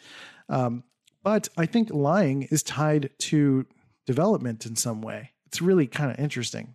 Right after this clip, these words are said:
The more I've been, like, diving down and thinking about it, my brain's been going in circles about, um, thinking about it in relation to, to development. Because again, if, for me as an I N T P, if I just go around spitting my truth to everybody,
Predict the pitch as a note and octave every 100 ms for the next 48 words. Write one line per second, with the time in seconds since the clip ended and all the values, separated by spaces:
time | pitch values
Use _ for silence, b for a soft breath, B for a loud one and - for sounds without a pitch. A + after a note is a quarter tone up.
0 | _ - C#3+ - C3+ C3 C#3+ D3 C3 B2
1 | B2+ A#2+ A2 - B B B B B D3+
2 | C#3 D3 C#3 B2+ C3+ C3+ A2+ C3+ C3+ D3+
3 | D3 D3+ D#3+ D#3 B2 C#3 D3 A#2+ A#2+ A#2
4 | B2+ A2+ A2 - C#3+ A#2+ A2 - C3+ B2+
5 | B2 A2+ _ _ _ - B2+ A#2 A2 -
6 | _ - - G3 F#3+ D3 C3+ B2+ B2+ B2+
7 | B2+ C3 - A#2+ B2 A#2+ A2 G#2+ _ -
8 | A#2+ A2+ C3 D3+ B2 G#2 G2+ - B B
9 | B B D3 D3 D3+ F#3+ F#3+ E3+ - E3
10 | - - - D3 F#3 F#3 D3 D3 C#3+ C#3
11 | C3 D#3 C#3+ A#2+ C3+ C#3+ D#3+ D3 - D#3
12 | C3+ C3+ C3 B2 - - - D3+ D3 B2+
13 | - - D#3+ - B2+ A#2+ A#2 A2 A2+ A2